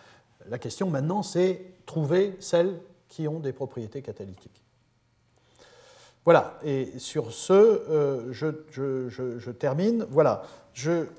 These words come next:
<clears throat> ce que j'ai voulu faire aujourd'hui, je vais me répéter, mais je, je termine là-dessus,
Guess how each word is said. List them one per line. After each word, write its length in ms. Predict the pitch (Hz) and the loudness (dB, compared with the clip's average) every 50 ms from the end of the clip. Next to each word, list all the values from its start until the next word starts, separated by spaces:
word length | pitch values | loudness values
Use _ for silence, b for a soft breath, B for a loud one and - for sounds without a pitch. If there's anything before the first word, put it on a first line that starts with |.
| - - | -4 2
<clears throat> 380 | 202 202 180 151 147 123 117 - | 4 4 6 4 2 0 -4 -8
ce 100 | - - | -10 -8
que 120 | - 170 | -6 -4
j'ai 120 | 151 165 175 | -2 -2 -2
voulu 220 | 160 170 165 160 | -2 -2 -2 -4
faire 320 | 147 - 180 175 170 147 135 131 123 123 139 | 0 4 6 6 6 6 6 4 2 0 -2
aujourd'hui, 360 | 135 127 135 147 147 170 196 | -2 -2 0 0 0 0 0
je 120 | 156 131 | 0 0
vais 140 | 135 139 139 | 0 0 0
me 80 | 135 123 | 0 2
répéter, 420 | 135 135 139 156 147 151 185 175 | 0 0 0 0 -2 0 0 0
mais 200 | 156 143 131 123 | 2 0 -2 -4
je, 220 | 113 107 120 117 120 | -4 -6 -8 -8 -8
je 120 | 104 113 | -10 -12
termine 360 | 110 - 139 127 131 131 127 | -8 -4 -4 -2 -2 -2 -2
là-dessus, 360 | 131 131 127 - 202 214 190 | -2 -4 -4 -2 -2 -4 -4